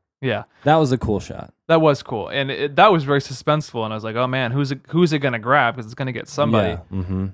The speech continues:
Speaker 1: Uh, and it grabs the token handsome guy, Ben.
Speaker 2: Yeah, yes.
Speaker 1: And this was a crazy death scene.
Speaker 2: <laughs>
Speaker 1: So he gets dragged under,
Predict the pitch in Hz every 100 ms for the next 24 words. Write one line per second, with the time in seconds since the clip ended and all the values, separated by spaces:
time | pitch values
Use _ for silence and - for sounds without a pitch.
0 | - 143 139 147 170 156 175 180 147 147
1 | 156 143 131 120 127 117 117 113 101 101
2 | 101 107 101 101 - 101 87 87 - -
3 | - 139 143 175 - 170 147 131 - -
4 | _ _ _ _ _ - 131 127 151 -
5 | 151 - 147 143 143 127 123 113 110 -
6 | - 135 110 165 - - - 147 123 -
7 | - 165 175 208 185 143 160 185 208 151
8 | 123 117 113 123